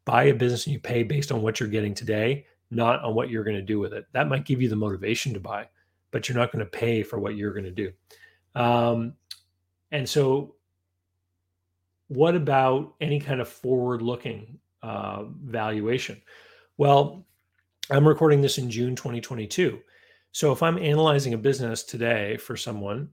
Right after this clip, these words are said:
uh, for a buyer or a seller, and they've got the twenty twenty-one financials done for December thirty-first,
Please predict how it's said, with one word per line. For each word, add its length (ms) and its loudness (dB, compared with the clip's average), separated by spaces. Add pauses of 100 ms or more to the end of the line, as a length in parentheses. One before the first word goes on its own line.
(160)
uh, 160 -6
for 160 -6
a 40 -6
buyer 280 0
or 200 -2
a 40 -4
seller, 420 -8 (460)
and 400 0 (320)
they've 300 0
got 180 2
the 80 -2
twenty 260 -4
twenty-one 400 -4
financials 540 -6
done 240 -6
for 140 -8
December 360 -4
thirty-first, 720 -4